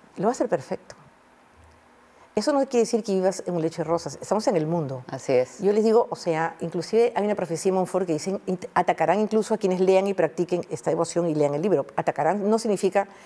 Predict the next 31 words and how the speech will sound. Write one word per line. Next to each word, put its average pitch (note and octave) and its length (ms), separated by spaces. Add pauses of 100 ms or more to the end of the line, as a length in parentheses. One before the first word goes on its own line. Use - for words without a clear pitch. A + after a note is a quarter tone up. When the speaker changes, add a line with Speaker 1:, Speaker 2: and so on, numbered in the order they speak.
(280)
Speaker 1:
que F3+ 80
te C3+ 80
Speaker 2:
Ujú. D#3 40
Speaker 1:
van D#3 100
a D#3+ 40
robar D3 200
el D3 100
carro, D#3 320
te D3 60
van D3+ 60
a D3 40
bajar D#3 160
la C#3+ 80
llanta. D3 300
Esas C#4+ 240
cosas C#4+ 260
nos A3 120
pasan A#3 280
porque F#3+ 200
estamos F#3 420
en F#3+ 120
el D#3 140
mundo. D#3+ 640 (120)
Speaker 2:
Así B2+ 340
es. - 80 (520)
Bueno C#3+ 240
Speaker 1:
Atac-, F3 60
Speaker 2:
distinguirlo. C3+ 500
Speaker 1:
es, F3+ 400
es F#3 300
distinguirlo. A3 580